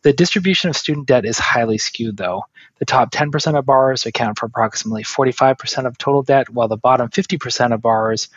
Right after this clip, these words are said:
account for around ten percent of student loan debt. It is worth noting that half of student loan borrowers owe less than twenty thousand dollars, and debt levels above forty thousand dollars are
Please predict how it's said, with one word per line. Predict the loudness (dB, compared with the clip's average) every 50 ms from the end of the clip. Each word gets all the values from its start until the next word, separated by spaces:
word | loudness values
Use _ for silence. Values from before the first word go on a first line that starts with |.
| -20 -18 -20 -20 _ -4
account | -4 -2 2 2 0 0 0 -2
for | -2 -2
around | 0 0 -2 -4 -6 -8 _ _
ten | -4 -2 -2 -2 -2
percent | -4 -6 -6 -6 -6 -6 -8 -8
of | -8 -6 -6 -6 -6 -8
student | -8 -8 -8 -6 -6 -6
loan | -8 -8 -8
debt. | -8 -6 -6 -6 -6 -8 _ _ _ -20 -18 -18 -18 -4 _
It | 2
is | 2 4
worth | 4 4 4 4 2 2
noting | 2 2 2 2 0 -2
that | -2 -2 0
half | 0 0 0 2 4 4 4 2 0 -2 -4
of | -2 -2 -2 -2
student | -4 -4 -4 -4 -4 -4 -6
loan | -6 -4 -4 -4 -4
borrowers | -4 -4 -2 -2 -2 -4 -4 -4
owe | -4 -4 -2
less | 0 0 0 -2 -2 -4
than | -8 -8
twenty | -6 -6 -4 0
thousand | 2 2 2 2 0 -2 -2
dollars, | 0 2 4 4 2 2 0 -2 -4 -8 -12 -16 -20 -20 -20 _ _ _
and | -10 -10 -6 -2
debt | 2 2 2 2 4
levels | 2 2 2 2 0 -2 -2 -2
above | -4 -2 0 0 -2
forty | 0 0 0 2 2 2
thousand | 4 4 4 4 2 2 0 -2
dollars | 0 2 2 2 2 0 -2 -4 -6 -8 -10 _ -4
are | 0 2 2 2 2 2 0 -2